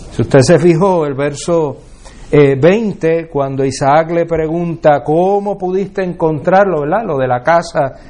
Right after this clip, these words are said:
y preparar el asunto. Tan pronto, hijo mío,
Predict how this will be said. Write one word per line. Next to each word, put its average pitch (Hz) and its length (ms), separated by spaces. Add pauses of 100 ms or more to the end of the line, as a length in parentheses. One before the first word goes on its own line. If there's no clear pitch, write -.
(120)
y 139 100
preparar 151 400
el 175 80
asunto. 170 340
Tan 175 240
pronto, 202 440
hijo 175 220
mío, 196 440